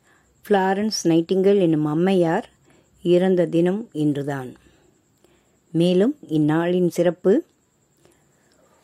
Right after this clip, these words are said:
வேர்ல்டு ஆர்கன் டொனேஷன் டே, அதாவது உயிர்காக்கும் உடல் உறுப்பு தானம் இந்நாளில் கொண்டாடப்படுகிறது. உடல் உறுப்பு தானத்தின் அவசியத்தையும்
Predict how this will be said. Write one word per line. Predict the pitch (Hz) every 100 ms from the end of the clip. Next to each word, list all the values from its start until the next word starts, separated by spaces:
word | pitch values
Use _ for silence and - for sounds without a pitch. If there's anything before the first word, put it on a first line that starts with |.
| _ _ _
வேர்ல்டு | 165 170 233 277 277 - -
ஆர்கன் | 180 190 196 214 214 180
டொனேஷன் | 170 170 175 - 180 156
டே, | 160 147 -
அதாவது | - 151 160 156 147 180 359 _ _ _ _
உயிர்காக்கும் | 196 196 294 311 247 208 - 254 233
உடல் | 160 190
உறுப்பு | 196 165 160 - 170
தானம் | 147 147 147 139 - -
இந்நாளில் | 175 165 151 156 156 175
கொண்டாடப்படுகிறது. | 151 143 147 139 - 135 135 131 139 131 - _ _ _ _ _ _ _ _ _ _ _ _ _ _ _ - -
உடல் | 185 190 262
உறுப்பு | 214 180 180 151
தானத்தின் | 139 147 170 - 170
அவசியத்தையும் | 135 165 185 180 185 190 220